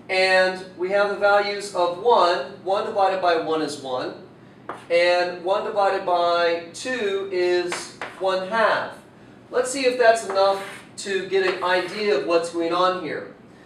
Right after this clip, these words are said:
Well, I can't have x equal to zero.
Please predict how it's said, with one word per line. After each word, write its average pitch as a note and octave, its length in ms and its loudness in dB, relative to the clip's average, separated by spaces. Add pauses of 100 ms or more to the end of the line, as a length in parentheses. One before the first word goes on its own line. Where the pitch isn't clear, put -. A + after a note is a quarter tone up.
(320)
Well, E3+ 500 2 (300)
I D#3+ 140 0
can't A#3+ 400 -2 (200)
have G3+ 420 0
x - 680 2
equal G3 480 -4
to F3+ 220 -8
zero. - 720 -2